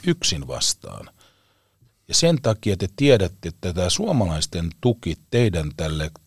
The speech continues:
kamppailullenne, että itsenäisyystaistelulle, teidän vapaussodallenne, jos sitä termiä voi nyt tässä käyttää, niin kuin käytän mielelläni,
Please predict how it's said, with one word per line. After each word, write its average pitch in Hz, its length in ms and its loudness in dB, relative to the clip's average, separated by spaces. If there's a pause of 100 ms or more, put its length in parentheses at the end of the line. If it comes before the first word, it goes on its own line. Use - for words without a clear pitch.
(140)
kamppailullenne, 69 920 -2
että - 360 -14 (140)
itsenäisyystaistelulle, 73 1300 -4
teidän 85 260 -2
vapaussodallenne, 73 840 -6
jos - 120 2
sitä 82 240 -8
termiä 76 360 -6
voi 73 140 -6
nyt 76 160 -8
tässä - 180 -6
käyttää, 80 440 -6
niin 80 80 -8
kuin 73 80 -10
käytän 82 320 -6
mielelläni, 73 520 -6